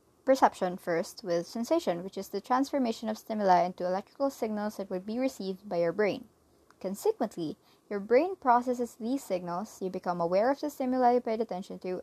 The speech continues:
and act on it. That is perception. This is also called the perceptual process, and this process, I believe, was exemplary reflected in the game.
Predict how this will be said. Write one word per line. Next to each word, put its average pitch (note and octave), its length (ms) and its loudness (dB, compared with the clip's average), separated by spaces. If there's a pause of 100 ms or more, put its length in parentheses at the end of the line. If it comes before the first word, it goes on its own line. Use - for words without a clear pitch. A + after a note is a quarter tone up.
(120)
and F#3 160 -8
act F#3+ 300 0
on F3 140 -8
it. D3+ 120 -10 (480)
That G#3 280 6 (120)
is G3 120 -12
perception. - 600 -10 (460)
This C4 120 2
is D4+ 120 -2
also E4 300 6
called A3 360 4
the G3+ 120 -2
perceptual G3 500 -6
process, - 520 -2 (440)
and G3+ 140 -2
this A3+ 120 0
process, C4+ 520 2
I G3 100 0
believe, F3 400 -2
was G3+ 140 -12
exemplary A#3+ 680 0 (280)
reflected F#3+ 400 0
in E3+ 80 -2
the E3+ 80 -2
game. F3 240 -2